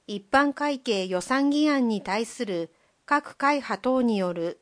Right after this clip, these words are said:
賛成反対討論をしました。六面、七面。二次元コードがあります。本会議で全会計の予算議案を可決しました。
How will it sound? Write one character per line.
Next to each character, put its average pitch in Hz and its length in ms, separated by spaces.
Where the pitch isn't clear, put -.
賛 240 320
成 233 420
反 247 260
対 277 240
討 285 280
論 220 260
を 175 80
し 165 180
ま 175 140
し - 100
た。 143 220
六 190 320
面、 247 400
七 - 320
面。 202 400
二 202 140
次 240 120
元 285 240
コ 285 180
ー 269 40
ド 214 140
が 175 140
あ 165 80
り 160 100
ま 156 140
す。 - 260
本 294 260
会 302 300
議 233 140
で 180 280
全 277 280
会 247 280
計 247 280
の 226 320
予 185 160
算 285 300
議 285 180
案 247 220
を 170 100
可 170 140
決 226 260
し - 180
ま 190 120
し - 100
た。 - 240